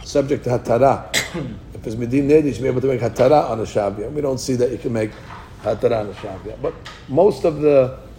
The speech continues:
uh, Aharonim, Sot is the main one, learns that it's a medin of ne'emanut. That the Torah gives a ne'emanut to a person to say his own, uh, you know, his own testimony, what he knows of, of, of his own, uh,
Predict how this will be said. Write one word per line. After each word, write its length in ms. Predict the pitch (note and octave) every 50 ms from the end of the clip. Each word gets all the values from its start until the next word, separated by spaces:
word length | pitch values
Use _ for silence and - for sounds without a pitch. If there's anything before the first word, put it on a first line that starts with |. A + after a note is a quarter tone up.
| - - -
uh, 460 | C3+ C#3 C#3 B2+ A#2 A#2 B2+ C3 B2+
Aharonim, 840 | A2+ - B2+ C3 B2 B2 C3+ C#3 C3+ B2+ A#2 G#2 - G2 - - -
Sot 300 | - - B2+ A#2+ A#2+ -
is 140 | G#2 G2 A#2
the 80 | A2
main 300 | A2 B2 C#3 D3+ D3+ C#3+
one, 240 | C3 A#2+ A#2 A#2 B2+ B2 - - - - - - - - - -
learns 280 | A#2 C3+ D3+ D#3+ C#3+ C3
that 80 | D3+
it's 160 | B2+ - -
a 60 | - -
medin 540 | D#3+ C3+ B2+ C3+ D#3+ E3+ F3 F3 F3 F3 - -
of 320 | C#3+ C#3+ C#3+ C#3 C#3 - -
ne'emanut. 640 | C#3 C3+ - - B2+ C3+ C3 C3 A#2+ G2+ - - - - - - - - - - - -
That 400 | - G3 G3 G3 - - - -
the 320 | - D#3+ D#3+ D#3+ D#3+ D#3+ - - - - -
Torah 320 | - C#3+ D#3+ E3+ F3 E3+
gives 240 | D#3 D#3 E3 C#3 B2+
a 40 | D3+
ne'emanut 840 | C#3+ D#3 E3 D3+ C3+ C#3+ C#3 C#3+ D#3+ F#3 F#3 F3+ D#3 - - - - - - - - - - - -
to 120 | - C#3+ C#3
a 40 |
person 460 | C#3 - - F3 E3 - - E3+ D3+ C3
to 140 | - C#3+
say 520 | B2 - - E3 D#3+ D#3 D#3 D3+ D3 D3+ - - - - - - - - - - -
his 180 | A#2+ A#2+ G#2+
own, 420 | - - D3 D3 D3 D3 D3 C#3+ C#3
uh, 600 | C3 C3 B2+ B2 B2 A#2+ A#2+ A#2 A#2 A2+ A#2 A#2 - - - - - - -
you 60 | B2 A#2+
know, 80 | B2
his 120 | A#2 G#2+ -
own 200 | - C3+ C3 -
testimony, 460 | - B2+ - - - B2 A#2 A#2 A#2
what 140 | A2+ A2+ A2+
he 100 | A#2+ A#2+
knows 280 | C3 C3+ B2+ A2+ G#2+
of, 180 | A2+ A2 G#2+ -
of, 80 | A2+ -
of 140 | - A#2 A#2
his 140 | A#2 G#2+
own, 420 | - - A#2+ B2 A#2+ A#2 A2+ A2+ A2+
uh, 380 | A2+ A2+ A2 G#2+ G#2+ G#2+ G#2